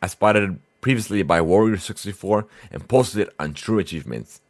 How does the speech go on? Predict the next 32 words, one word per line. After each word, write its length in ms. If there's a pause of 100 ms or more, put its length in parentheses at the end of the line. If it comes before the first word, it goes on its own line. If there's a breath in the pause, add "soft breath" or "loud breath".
(720 soft breath)
Achievements 640
picture 440
and 100
a 80
GoldenEye 920
double 240
oh 60
seven 320
thumbnail 520 (420 loud breath)
also 260
appeared 260
online, 480
adding 240
to 140
the 100
spec-, 260 (520)
speculation 2000
that 120
the 80
nineteen 560
ninety-seven 580
Nintendo 460
sixty-four 480
game 320 (400 loud breath)
might 160
be 80
headed 260
to 60
Xbox 480
in 160
the 100
future. 500